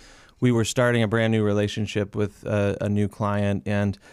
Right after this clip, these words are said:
in, in that first meeting, we looked at, we, we had two priorities 'cause we were a little squeezed on time. We wanted to know, um, do we have a good, clean balance sheet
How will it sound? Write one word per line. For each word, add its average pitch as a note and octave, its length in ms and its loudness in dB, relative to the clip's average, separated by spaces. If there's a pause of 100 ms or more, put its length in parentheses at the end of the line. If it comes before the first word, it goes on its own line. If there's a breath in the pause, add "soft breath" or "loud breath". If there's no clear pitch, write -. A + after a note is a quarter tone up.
(380 loud breath)
in, B2+ 140 2
in B2+ 240 0
that A2+ 180 0
first C#3 380 -2
meeting, A2 500 2
we A#2 100 0
looked A#2+ 320 0
at, G#2+ 300 -2
we, B2 120 -4
we B2+ 120 -2
had A2 120 -2
two D#3+ 180 2
priorities G#2 540 0
'cause G#2+ 140 -6
we A2 60 -2
were A2 60 2
a G#2+ 40 0
little A#2 160 0
squeezed A#2 340 -4
on G#2+ 200 -2
time. F#2+ 340 -8 (560 soft breath)
We B2+ 100 2
wanted D3 320 2
to D3 80 2
know, A2 460 0 (260 soft breath)
um, A2+ 460 0 (200)
do B2 160 0
we D3+ 140 2
have C#3 180 0
a A#2+ 60 0
good, A#2+ 480 0
clean B2+ 460 2
balance A2+ 540 -2
sheet F#2+ 380 -6